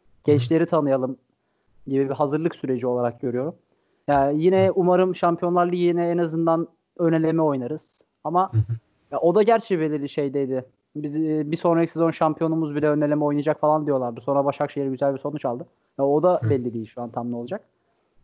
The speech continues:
Speaker 1: Ya
Speaker 2: Hı hı.
Speaker 1: umarım Beşiktaş adına güzel şeyler olur.
Speaker 2: Umarım. Yani normalde tabii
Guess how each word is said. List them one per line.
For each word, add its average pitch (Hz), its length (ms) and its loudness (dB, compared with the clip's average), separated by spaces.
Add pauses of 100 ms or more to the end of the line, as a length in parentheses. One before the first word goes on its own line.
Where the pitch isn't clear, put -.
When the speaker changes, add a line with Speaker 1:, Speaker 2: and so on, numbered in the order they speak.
(160)
Speaker 1:
Ya 160 100 2
Speaker 2:
Hı 160 40 2
hı. 170 40 2
Speaker 1:
umarım 185 280 2
Beşiktaş 185 340 -6
adına 170 200 0
güzel 170 260 0
şeyler 170 360 2
olur. 185 220 0 (840)
Speaker 2:
Umarım. 139 360 4
Yani 120 280 6
normalde 139 360 6
tabii 147 240 6